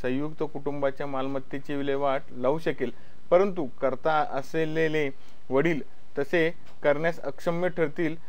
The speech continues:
आणि हे हिंदू कायद्याच्या सामान्य अशा तत्व-, तत्वांचे उल्लंघन ठरेल, ज्या तत्वांमुळे इतर कर्त्याच्या तुलनेत वडिलांचा अधिकार अधिक आहे. याशिवाय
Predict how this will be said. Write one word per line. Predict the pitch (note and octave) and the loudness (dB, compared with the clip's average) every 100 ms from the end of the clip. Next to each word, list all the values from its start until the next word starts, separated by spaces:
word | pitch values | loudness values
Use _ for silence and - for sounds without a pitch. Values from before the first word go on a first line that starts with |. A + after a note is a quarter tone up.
| - | -4
आणि | C3 C#3 D#3+ | -2 -2 -2
हे | D3 E3+ E3+ | 0 0 0
हिंदू | G3 - D3 D#3+ | 0 -2 -2 0
कायद्याच्या | E3 D3+ D3 D3 D3 E3 | 2 2 4 0 0 0
सामान्य | D#3 C#3 D3 D#3+ | 0 0 0 0
अशा | D3+ E3 | 0 0
तत्व-, | D#3 - C#3+ D#3 D3 D#3 - | 0 0 -2 0 -2 -2 -2
तत्वांचे | C3+ - D3+ D3+ E3+ D#3 D#3+ - - | 0 0 -2 0 0 -2 -2 -4 -4
उल्लंघन | C#3 D#3+ E3+ F3 F3 | -2 2 2 2 0
ठरेल, | D#3+ C3 A#2+ - - - - C3 | 0 0 0 -2 -4 -4 -4 2
ज्या | E3 | 2
तत्वांमुळे | E3+ D3 D#3 D#3 D#3+ D#3+ D#3+ - - | 2 0 0 0 0 0 0 -2 -4
इतर | C3 C3+ F3 | -4 2 2
कर्त्याच्या | D#3+ D#3 D3+ D#3 D3+ E3+ D3+ D#3 - - - | 4 2 2 0 2 2 2 -2 -4 -4 -2
तुलनेत | D#3 E3 D#3 | 0 2 2
वडिलांचा | C#3+ C#3 D3+ D#3 E3 | 2 2 2 2 4
अधिकार | D3 C#3+ D#3 G#3 - - - | 4 2 2 2 0 -4 0
अधिक | D3 F#3+ F3 | 2 4 4
आहे. | B2+ A#2+ - - - - - - - - - | 4 0 -4 -4 -4 -4 -4 -4 -4 -4 -4
याशिवाय | B2+ C#3 C3+ F3+ E3+ | 0 0 2 4 4